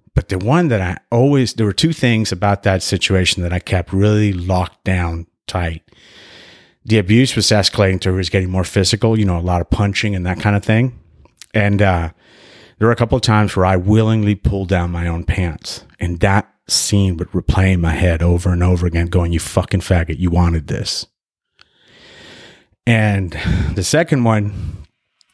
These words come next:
was my mom heard about it, and she embarrassingly, like, pulled me into the house, pulled down my pants, checked my rear, and then proceeded to fucking spank the shit out of me for letting it happen.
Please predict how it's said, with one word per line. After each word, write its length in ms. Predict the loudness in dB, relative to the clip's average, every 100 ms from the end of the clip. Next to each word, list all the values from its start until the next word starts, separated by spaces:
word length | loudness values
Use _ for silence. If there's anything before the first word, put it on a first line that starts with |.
| -10 0
was 400 | 0 0 -2 -2
my 120 | 0
mom 280 | 2 2 2
heard 240 | 2 0
about 320 | -2 -4 -2
it, 200 | -2 -4 _ _ _ _ _ -20 -20 _ _ _ _ _ _ _
and 580 | 0 2 2 0 -2 -6 -20 -8
she 680 | -4 -2 0 2 0 -4 _
embarrassingly, 1300 | -6 -6 -2 2 4 4 2 -2 -6 -8 -12 -16 -20 -20 _ _ -8
like, 320 | -8 -8 _
pulled 260 | 0 2 2
me 160 | 2 2
into 220 | 0 -4
the 140 | -6
house, 440 | -6 -8 -10 -14 -6 -4
pulled 260 | 0 0
down 180 | 0 0
my 120 | -2
pants, 600 | -4 -6 -6 -8 -10 -14 -6
checked 400 | -2 0 0 0
my 300 | -2 -2 -4 -12 _ _ -20 -16 -2
rear, 520 | 2 2 2 -4 -8 _ _ _ _
and 140 | 2 4
then 120 | 4
proceeded 440 | 2 2 0 0
to 60 | -2
fucking 360 | -2 -2 -2
spank 340 | -2 0 0 0
the 60 |
shit 280 | -4 0 0
out 160 | 0 -2
of 60 |
me 80 | -6
for 160 | -2 0
letting 280 | 2 0 -2
it 100 | -2
happen. 520 | -2 -2 -6 -12